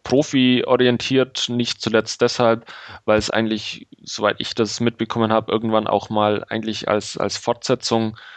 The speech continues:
äh, von Leon ge-, geplant war, äh, man sich dann aber doch irgendwie entschlossen hat, ja, einen eigenständigen Film zu machen. Da ist dann wohl auch der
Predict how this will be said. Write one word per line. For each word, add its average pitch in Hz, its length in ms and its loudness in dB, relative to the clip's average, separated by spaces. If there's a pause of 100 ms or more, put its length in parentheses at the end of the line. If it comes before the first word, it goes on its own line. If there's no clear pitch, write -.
(320)
äh, 101 360 2
von 107 260 0
Leon 110 340 4
ge-, 120 300 2
geplant 117 540 2
war, 113 320 2 (500)
äh, 98 200 -2
man 104 200 -2
sich 101 200 -6
dann 98 160 0
aber 98 180 2
doch 104 240 0
irgendwie 101 460 -2
entschlossen 104 480 0
hat, - 320 -2 (100)
ja, 95 180 0
einen 104 260 -2
eigenständigen 107 760 0
Film 107 240 0
zu - 120 -6
machen. 101 340 0
Da 95 140 4
ist - 160 -4
dann 98 120 0
wohl 95 160 2
auch - 120 -2
der 95 300 2